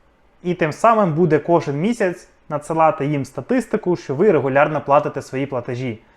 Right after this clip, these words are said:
І ваш кредитний скор буде потрошку додатково рости і зростати. Додали вони функцію, е, розділити.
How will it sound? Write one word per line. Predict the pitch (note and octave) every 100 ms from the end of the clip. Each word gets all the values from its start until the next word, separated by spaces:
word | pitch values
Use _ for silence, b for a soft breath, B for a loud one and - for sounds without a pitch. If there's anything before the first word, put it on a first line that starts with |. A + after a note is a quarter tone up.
| b b
І | D3
ваш | D3+ D3
кредитний | D3+ D3 C3
скор | - A#3+ B3+
буде | E3+ C#3+
потрошку | - C3+ - F#3 A#3 - F#3+
додатково | E3 C3 B2 - F3 E3+ D#3+ D#3+ -
рости | B2+ - D#3+
і | F3+ C#3+
зростати. | C#3 D3 - A#2+ A2+ - _ _ _ _ b b b
Додали | C#3+ D#3+ G3 G3
вони | D#3+ E3 D#3 D3
функцію, | - F3+ D#3+ - C#3+ C3+ B2+ B2 -
е, | B2+ B2 A#2+ A#2 - _
розділити. | D3 D#3 D3 E3 C#3+ B2+ D3 E3+